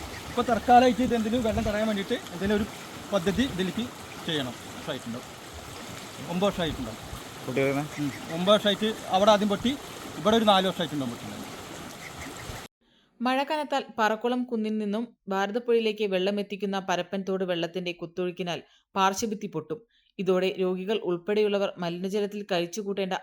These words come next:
Speaker 3: അവസ്ഥയാവും. രണ്ടായിരത്തി പതിനെട്ടിലെയും പത്തൊൻപതിലെയും പ്രളയകാലത്തായിരുന്നു തോടിന്റെ ഭിത്തി തകർന്നത്. അന്നു മുതൽ ഈ മഴക്കാലത്തും ഈ കുടുംബങ്ങൾ ദുരിതത്തിലാണ്. കഴിഞ്ഞ ദിവസം രാത്രിയിലെ വെള്ളത്തിന്റെ ഒഴുക്കിൽ ക്ഷീരകർഷകനായ ഹംസയുടെ തൊഴുത്തും തകർന്നു.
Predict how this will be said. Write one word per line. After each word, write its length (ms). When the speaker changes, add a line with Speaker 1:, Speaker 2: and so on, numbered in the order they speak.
Speaker 3:
അവസ്ഥയാവും. 540
രണ്ടായിരത്തി 440
പതിനെട്ടിലെയും 680
പത്തൊൻപതിലെയും 680
പ്രളയകാലത്തായിരുന്നു 920
തോടിന്റെ 280
ഭിത്തി 280
തകർന്നത്. 480
അന്നു 200
മുതൽ 300
ഈ 100
മഴക്കാലത്തും 760
ഈ 80
കുടുംബങ്ങൾ 540
ദുരിതത്തിലാണ്. 600
കഴിഞ്ഞ 240
ദിവസം 320
രാത്രിയിലെ 480
വെള്ളത്തിന്റെ 600
ഒഴുക്കിൽ 380
ക്ഷീരകർഷകനായ 840
ഹംസയുടെ 520
തൊഴുത്തും 420
തകർന്നു. 400